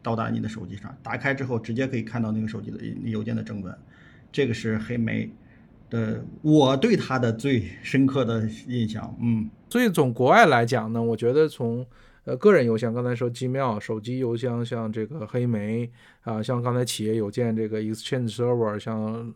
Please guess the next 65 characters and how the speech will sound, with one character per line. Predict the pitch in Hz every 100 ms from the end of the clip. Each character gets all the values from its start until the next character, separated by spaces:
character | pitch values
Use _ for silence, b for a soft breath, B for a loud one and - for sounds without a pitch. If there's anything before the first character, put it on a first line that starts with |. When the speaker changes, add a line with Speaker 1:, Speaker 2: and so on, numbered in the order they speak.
| -
Speaker 2:
Notes， | 127 127 113 - - b b b
啊， | 113 107 98 b b b -
这 | 160
些 | 143 127
我 | 113
觉 | 110
得 | 113
都 | 113
是 |
国 | 117 123
外 | 135 147
的 | 113
啊。 | 110 107 b b b
那 | 202
国 | 165 170
内 | 226 269
的 | 156
刚 | 151
才 | 151
你 | 143
也 | 143
讲 | 147 107
了， | 131
这 | 131
个 | 156
其 | 131 147
实 | 151
故 | 185 160
事 | 131
是 | 127
不 | 127 123
太 | 151
一 | 135
样 | 151 180
的 | 117
哈。 | 104 107
那 | 147
我 |
们， | 147 151 - B B B
我 | 127 143
也， | 160 _ -
咱 | 127
们 | 156
也 | 139
可 |
以 | 139
聊 | 131 117
聊 | 147
就 | 143
是 | 131
国 | 123
内 | 127 220
的 | 175
整 | 110
个 | 107 110
的 |
故 | 110 135
事 | 120 113
啊。 | 110 107
我 | - 131
也 | 156
翻 | - 143 185 220
了 |
一 | 151
下， | 120